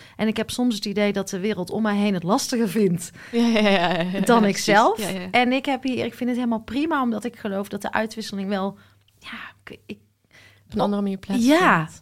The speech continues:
Speaker 2: Mhm.
Speaker 1: eh, ik mag dat ontvangen en dat vertrouwen,
Speaker 2: Mhm.
Speaker 1: daar moest ik ook mezelf doorheen werken.
Speaker 2: Ja.
Speaker 1: Maar dat is er wel op
Speaker 2: Ja.
Speaker 1: de een of andere manier.
Speaker 2: Ja.
Speaker 1: Maar het is wel interessant.
Speaker 2: Nou ja, en, en, ehm,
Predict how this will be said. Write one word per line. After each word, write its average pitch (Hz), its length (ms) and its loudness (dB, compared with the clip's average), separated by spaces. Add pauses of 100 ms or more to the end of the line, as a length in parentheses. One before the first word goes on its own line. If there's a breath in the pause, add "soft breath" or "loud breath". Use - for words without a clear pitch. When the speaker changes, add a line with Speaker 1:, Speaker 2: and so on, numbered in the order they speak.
Speaker 2:
Mhm. 190 180 4
Speaker 1:
eh, 247 300 2
ik 254 120 -4
mag 254 200 2
dat 220 200 -4
ontvangen 285 540 0
en 202 140 0
dat 208 300 0
vertrouwen, 247 720 0
Speaker 2:
Mhm. 196 240 0
Speaker 1:
daar 202 120 2
moest 233 160 4
ik 226 100 -4
ook 185 200 -2
mezelf 165 340 -2
doorheen 156 360 -2
werken. 156 460 -6
Speaker 2:
Ja. 196 140 -4 (280 loud breath)
Speaker 1:
Maar 214 120 -2
dat 269 160 -4
is 320 160 -6
er 220 140 -4
wel 180 260 0
op 147 200 -6
Speaker 2:
Ja. 208 60 -6
Speaker 1:
de 190 160 -2
een 170 100 0
of 165 120 -6
andere 170 240 -4
manier. 165 580 -4
Speaker 2:
Ja. 202 60 -10
Speaker 1:
Maar 190 100 -6
het 202 140 -12
is 226 240 -8 (160)
wel 233 140 2
interessant. 214 640 -4
Speaker 2:
Nou 320 140 2
ja, 311 140 2
en, 269 200 0
en, 247 180 -2
ehm, 220 1120 0